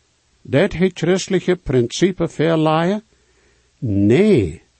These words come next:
Hij beschrijft wat hij ervaren heeft, apart van God. Hij stelt verschiedene op een proef om te zien of er irgend wat mocht zijn dat hem kan tevredenheid brengen,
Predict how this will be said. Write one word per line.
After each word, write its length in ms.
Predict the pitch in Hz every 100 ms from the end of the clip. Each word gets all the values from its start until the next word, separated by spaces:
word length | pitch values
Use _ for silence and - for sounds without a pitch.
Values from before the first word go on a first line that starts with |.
| _ _ _ _
Hij 320 | - 135 214
beschrijft 640 | 202 214 - 156 156 185 -
wat 200 | 170 -
hij 300 | 139 135 202
ervaren 760 | 175 175 - 160 156 175 175 151
heeft, 500 | 123 120 - - - - _ _ _ -
apart 760 | 135 - - 185 175 180 -
van 380 | - 160 180 175
God. 440 | 196 170 - - _ _ _ _ _ _ _ _
Hij 160 | - 127
stelt 400 | - 143 156 -
verschiedene 540 | 139 - 170 180 175 156
op 180 | 151
een 120 | 143 -
proef 360 | - 208 139
om 220 | 165 147
te 160 | 131 139
zien 480 | - 180 208 127 135 _ _ _ _
of 240 | - 127 127
er 140 | 120
irgend 420 | 160 214 240 220
wat 240 | 135 131 139
mocht 260 | 127 -
zijn 360 | 208 190 147 175
dat 240 | 131 127
hem 320 | 127 139 196
kan 240 | - 175 185
tevredenheid 760 | 180 - 175 185 175 151 151
brengen, 440 | 127 139 104 120